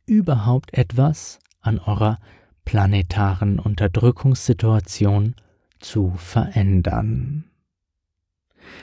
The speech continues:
Die Liebe ermächtigt euch, denn sie ist die größte Kraft im Kosmos. Und wenn ihr diejenigen liebt, die euch unterdrücken,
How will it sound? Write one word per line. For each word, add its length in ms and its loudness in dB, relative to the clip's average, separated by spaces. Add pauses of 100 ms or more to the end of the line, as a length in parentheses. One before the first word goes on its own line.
(240)
Die 120 -2
Liebe 640 4
ermächtigt 720 4
euch, 600 -2 (260)
denn 180 4
sie 120 6
ist 240 -2
die 100 2
größte 560 4
Kraft 480 -2
im 160 0
Kosmos. 880 -4 (720)
Und 180 2
wenn 140 8
ihr 120 8
diejenigen 760 6
liebt, 680 2 (180)
die 120 -4
euch 220 -2
unterdrücken, 720 4